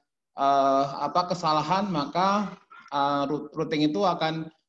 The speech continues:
harus kita periksa satu persatu routernya dan seterusnya, sehingga nanti akan, eh, merepotkan seperti itu, ya. Dan beda nanti, eh, bedanya seperti apa di dynamic routing, kita akan bahas pada kesempatan kali ini.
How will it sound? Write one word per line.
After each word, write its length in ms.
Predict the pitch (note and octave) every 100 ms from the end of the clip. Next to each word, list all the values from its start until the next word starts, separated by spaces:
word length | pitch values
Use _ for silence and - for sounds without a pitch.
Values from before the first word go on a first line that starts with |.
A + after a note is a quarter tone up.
| _
harus 320 | - D#3+ G3+ -
kita 320 | F3 D#3+ D#3+
periksa 320 | E3 - E3
satu 240 | D#3+ D#3
persatu 400 | D#3+ D3+ C#3+ C#3
routernya 560 | E3+ D3 C#3+ C#3 E3 F3+
dan 240 | E3 C3+
seterusnya, 480 | C3 C3+ C3 - D#3+
sehingga 320 | E3+ C#3+ D3
nanti 320 | C#3+ C#3 E3+ F3
akan, 480 | C3+ C3+ D#3+ E3 E3+ - - _
eh, 460 | C#3+ D3 D3 C#3+ D3 D3
merepotkan 640 | D#3 D3+ D3+ C#3 - B2+ A#2+
seperti 220 | - - A#2
itu, 60 | A2 G#2+
ya. 160 | A2+ _ _ _ _
Dan 240 | C3+ C#3+ D3+
beda 480 | C#3 - F3 G3
nanti, 480 | F3+ D3 E3 G#3 G#3+
eh, 240 | F#3 C#3+ C#3 - -
bedanya 240 | D3+ C#3+
seperti 320 | F3 E3+ D3 D3+
apa 320 | D3 F3 F3+
di 80 | E3
dynamic 400 | D3 C#3 C#3 -
routing, 400 | C3+ - F#3 F3+
kita 160 | D#3
akan 160 | C#3+ B2+
bahas 240 | C#3 D3
pada 480 | - A#2+ C#3 D3 E3 - _ _
kesempatan 400 | - C#3 C3+ C#3+
kali 320 | C3 B2 B2
ini. 240 | A#2 G2+